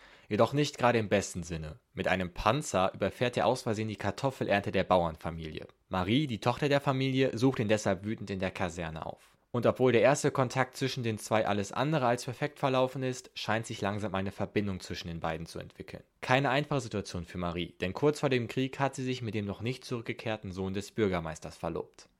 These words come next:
Währenddessen erfährt George im Ort und auch in der Kaserne immer wieder Rassismus und Diskriminierung.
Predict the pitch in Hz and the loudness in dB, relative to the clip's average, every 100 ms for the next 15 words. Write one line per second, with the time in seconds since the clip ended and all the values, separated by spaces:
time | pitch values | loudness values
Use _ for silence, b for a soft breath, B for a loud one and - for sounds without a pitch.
0 | - 107 110 107 143 - 131 117 120 110 | 0 0 2 2 2 2 0 2 2 0
1 | - 117 131 - 107 107 120 127 - 151 | 4 4 4 0 0 2 2 0 -2 2
2 | 160 151 151 139 135 117 110 110 107 104 | 4 4 2 0 0 2 2 2 0 -4
3 | 123 123 110 113 104 92 - 117 107 107 | 0 0 2 2 2 0 -2 -4 -2 -2
4 | 101 95 87 85 - 95 92 90 85 - | -2 -2 -4 -4 -4 -4 -2 -4 -6 -8